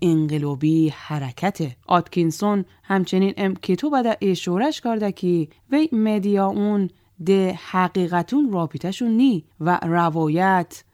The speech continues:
حقیقتی عوضی بیان بده. وقتی حقیقت ده روایتی هماهنگ نبو، مدیا حقیقتی بیان کرده و به داستان وطی مشغول ببه. آتکینسونی نزک و روایت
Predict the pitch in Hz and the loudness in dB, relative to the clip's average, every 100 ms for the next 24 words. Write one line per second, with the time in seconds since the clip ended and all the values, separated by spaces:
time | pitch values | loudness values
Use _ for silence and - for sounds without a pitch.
0 | _ - 185 180 185 165 170 160 302 - | _ -6 0 0 0 -2 -2 -2 -4 -4
1 | 220 190 180 156 175 165 147 - - - | -2 2 0 2 0 2 0 -8 -16 -8
2 | 135 135 214 254 170 135 120 _ _ - | -4 -2 0 0 -2 -6 -12 _ _ 0
3 | 190 185 208 170 - 196 190 185 208 202 | 2 2 -2 -2 2 2 2 2 2 2
4 | 208 208 190 196 190 180 185 180 233 302 | 0 0 2 4 4 4 2 2 0 -4
5 | - 190 175 151 185 320 302 285 277 277 | -2 0 0 0 0 2 4 2 0 -2
6 | 262 _ _ 165 170 160 170 185 180 - | -4 _ _ -2 0 2 2 2 0 -4
7 | _ - 185 170 160 165 160 156 254 302 | _ -10 -4 -2 -2 -2 0 -2 0 0
8 | 226 180 185 240 208 190 175 180 170 151 | 2 2 2 0 0 -2 0 0 -2 -4
9 | _ _ - 175 160 165 160 - 147 156 | _ _ -2 0 2 2 0 -2 -2 -2
10 | 143 - 156 147 139 143 139 175 165 147 | -4 -6 -4 -2 -2 -4 -2 -2 0 -2
11 | 131 - - 214 170 139 131 127 - _ | -4 -8 -2 -2 -2 -6 -8 -12 -12 _
12 | - 165 - - 170 160 - 175 214 220 | 0 0 0 0 0 0 -2 0 2 2
13 | 208 208 196 202 214 202 196 180 180 185 | 0 0 -2 -2 0 0 2 2 0 2
14 | 196 185 | 0 -2